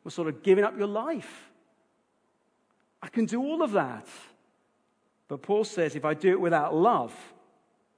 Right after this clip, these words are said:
I'm nothing." It's not impressive at all. It's not a sign that I'm really spiritual.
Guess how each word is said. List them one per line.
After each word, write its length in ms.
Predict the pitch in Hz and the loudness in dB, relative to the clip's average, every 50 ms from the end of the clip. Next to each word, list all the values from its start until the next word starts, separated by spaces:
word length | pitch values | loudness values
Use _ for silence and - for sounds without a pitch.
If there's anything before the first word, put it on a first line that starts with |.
| _ _ _ _ _ _ - | _ _ _ _ _ _ -6
I'm 220 | 139 139 139 139 | -4 -4 -4 -4
nothing." 360 | 139 120 - - - 131 104 - _ _ _ _ _ _ _ _ _ _ _ _ _ _ _ _ _ _ _ _ _ _ _ - | -6 -8 -10 -14 -16 -16 -16 -16 _ _ _ _ _ _ _ _ _ _ _ _ _ _ _ _ _ _ _ _ _ _ _ -20
It's 120 | - - | -12 -6
not 160 | - 233 320 370 | -4 -4 -2 -2
impressive 480 | 285 - - 214 175 - - 185 175 | -2 0 0 0 0 0 -2 -2 -2
at 160 | 202 196 - | -4 -6 -6
all. 380 | - 359 381 294 156 120 107 - - - - - | -6 -4 -4 -4 -6 -6 -10 -16 -20 -20 -16 -14
It's 140 | - - | -10 -4
not 160 | - 311 - - | -2 -2 -2 -2
a 40 | |
sign 420 | - - - - 277 269 269 269 247 | -4 -6 -4 -2 -2 0 0 0 0
that 100 | 226 214 | 0 0
I'm 100 | 196 196 | 2 2
really 200 | 185 190 185 180 | 2 2 0 -2
spiritual. 840 | - - - - 240 240 226 233 - - - 143 123 123 127 135 | -8 -10 -10 -6 -2 -2 -2 -4 -4 -8 -8 -8 -8 -8 -10 -12